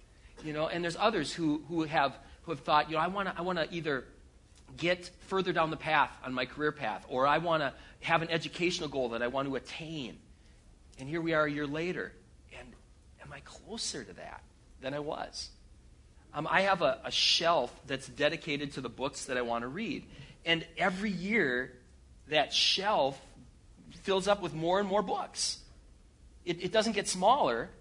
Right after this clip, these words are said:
The book, the, the thing keeps filling up. There's books that we haven't read. There are inches on our waists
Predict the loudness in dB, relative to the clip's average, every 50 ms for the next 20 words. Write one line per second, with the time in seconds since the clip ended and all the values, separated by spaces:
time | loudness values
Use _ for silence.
0 | -16 -10 -8 -8 -4 0 2 2 0 0 -2 -2 0 0 0 2 2 0 0 0
1 | 0 -4 -2 -2 -4 -6 -8 -10 -12 -10 -10 -8 -8 -6 -2 -2 0 2 4 4
2 | 4 2 0 -6 -4 -2 -2 -2 -2 -2 -4 -4 -2 0 0 0 0 0 0 0
3 | 0 0 -2 -8 -20 -10 -2 2 2 2 2 2 2 0 0 0 -2 0 2 2
4 | 2 2 2 2 2 2 2 0 0 0 0 -2 -4 -4 -2 -4 -4 -4 -6 -8